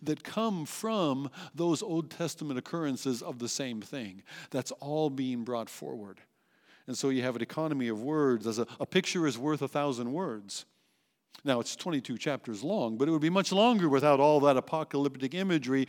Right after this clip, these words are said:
which brings all of the Old Testament prophecies with it.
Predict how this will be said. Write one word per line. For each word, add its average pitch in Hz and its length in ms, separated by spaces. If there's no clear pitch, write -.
which 135 240
brings 180 480
all 160 180
of 143 60
the 143 100
Old 139 160
Testament 127 400
prophecies 117 540
with 110 200
it. 110 180